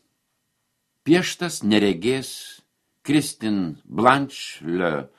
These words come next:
Barak portretas. Vidutinio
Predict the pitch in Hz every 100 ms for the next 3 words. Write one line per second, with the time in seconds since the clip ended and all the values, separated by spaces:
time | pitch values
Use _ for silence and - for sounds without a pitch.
0 | _ _ - 95 110 - _ 95 92 -
1 | 78 69 - 52 - - _ _ _ _
2 | _ _ _ _ _ _ - 110 131 151
3 | 190 196 185 175 160